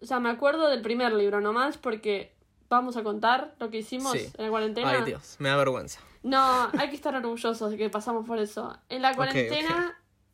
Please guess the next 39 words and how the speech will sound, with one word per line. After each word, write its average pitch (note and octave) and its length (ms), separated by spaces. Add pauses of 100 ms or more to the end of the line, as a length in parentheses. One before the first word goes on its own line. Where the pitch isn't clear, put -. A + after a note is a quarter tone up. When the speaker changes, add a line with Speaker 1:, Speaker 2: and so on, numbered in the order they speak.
Speaker 2:
ok. - 80
Speaker 1:
yo C4 140
le, C4 300
creo F4 160
que D#4 80
yo C#4 180
le B3+ 80
dije A#3+ 160
a A#3+ 40
la A#3 60
autora, B3 260
"Me B3+ 120
gustaría C4 380
releer C4+ 500
Hash C4+ 220
Hash". C#4 420 (960)
Y C4+ 80
él C#4+ 100
me C#4 100
dijo, C4+ 160
"A B3+ 60
mí B3+ 140
también". C4 640 (380)
Entonces C4 380
hicimos C4 320
un B3 140
club B3+ 240
de B3+ 100
lectura A#3 640
para A#3 240
releer G#3 480
Hash A#3 200
Hash A3+ 180 (160)
como B3+ 260
se C4+ 120
debe. A#3+ 480 (300)
<laughs> - 440
Todos B3+ 280
los C#4 120